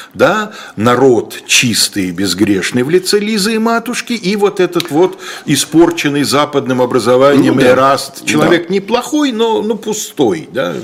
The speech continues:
Speaker 1: Погубивший ее по недомыслию, а не по злобе.
Speaker 2: И, кстати, обрати
Speaker 1: Тоже же
Speaker 2: внимание, что
Speaker 1: идеология.
Speaker 2: это, э, прямая, э, так сказать, конфронтация с Фанвизиным.
Speaker 1: Конечно, безусловно, да.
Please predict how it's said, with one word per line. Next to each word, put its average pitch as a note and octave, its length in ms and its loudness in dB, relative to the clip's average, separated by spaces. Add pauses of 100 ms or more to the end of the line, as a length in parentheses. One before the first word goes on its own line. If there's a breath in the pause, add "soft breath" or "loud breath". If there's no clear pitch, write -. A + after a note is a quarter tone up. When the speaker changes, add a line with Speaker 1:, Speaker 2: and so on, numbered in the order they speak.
(640 loud breath)
Speaker 1:
Погубивший C#3 640 2
ее D3+ 160 4
по D#3+ 120 -2
недомыслию, D#3+ 720 2
а F#2+ 40 -2
не F#2+ 120 -4
по G#2 180 -2
злобе. F#2+ 580 -2
Speaker 2:
И, - 80 -6
кстати, - 340 0
обрати G2 400 -2
Speaker 1:
Тоже F#2+ 120 0
же - 60 2
Speaker 2:
внимание, F3+ 400 0
что G2+ 180 2
Speaker 1:
идеология. F#2+ 380 2
Speaker 2:
это, C#3+ 640 0
э, F2+ 240 -2 (100)
прямая, A2+ 640 -2 (760 soft breath)
э, E2 340 -4
так F#2+ 120 -2
сказать, - 220 -10
конфронтация G2 1000 -2
с G2+ 400 -4
Фанвизиным. - 560 -4 (540 loud breath)
Speaker 1:
Конечно, A#2+ 540 -2
безусловно, G2+ 720 -4
да. E2 180 -14